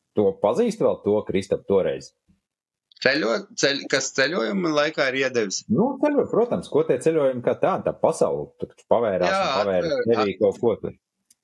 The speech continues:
Speaker 2: atver to uztveri, protams, uz, uz, uz pasauli un, ā, ne tikai uz pasauli, a-,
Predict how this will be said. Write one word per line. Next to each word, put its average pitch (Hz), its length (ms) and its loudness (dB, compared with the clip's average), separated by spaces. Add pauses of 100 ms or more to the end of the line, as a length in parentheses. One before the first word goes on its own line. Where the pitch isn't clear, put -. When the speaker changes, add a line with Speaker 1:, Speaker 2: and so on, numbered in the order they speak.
(1200)
Speaker 2:
atver 143 520 0
to 117 140 -2
uztveri, 127 480 0
protams, 110 640 -2
uz, 101 260 -4
uz, 98 240 -4
uz 90 140 -16
pasauli 110 1000 0
un, 101 320 0
ā, 98 140 0 (1200)
ne 123 100 2
tikai 175 320 0
uz 107 140 -8
pasauli, 98 640 0
a-, 95 240 -6